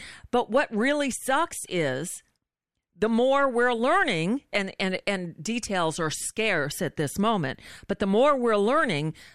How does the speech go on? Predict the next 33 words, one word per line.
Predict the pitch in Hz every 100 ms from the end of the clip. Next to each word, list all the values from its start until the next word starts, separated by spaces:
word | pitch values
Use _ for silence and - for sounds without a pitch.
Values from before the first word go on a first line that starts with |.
| -
the | 175
more | 196 196 208
we | 202
understand | 175 170 160 - 202 208 190
that | 151 - -
Fox | 185 208 - - - - _ _ _ _ _ _ _ _ _
dodged | 185 180 202 185
a | 214
bullet | 175 190 175
here. | 156 131
Now, | 202 180 -
y-, | 92 87 185 165
y-, | 175 107
they, | 180 185 -
they, | 160 190 175 -
they |
also | 208 208 170
took | 156 - 247
a | 170
bullet, | 147 147 135 131
a | -
pretty | - 208
big | 131 208
one, | 165 123 - - - -
seven | - 226 226 220
hundred | 190 165 208 196 180
and | 156 151
eighty-seven | 190 190 190 180 - 196 190
and | 165
a | 151
half | 156 175 180 -
million | 165 185 190 175 165
dollars. | 170 165 160 143 135 -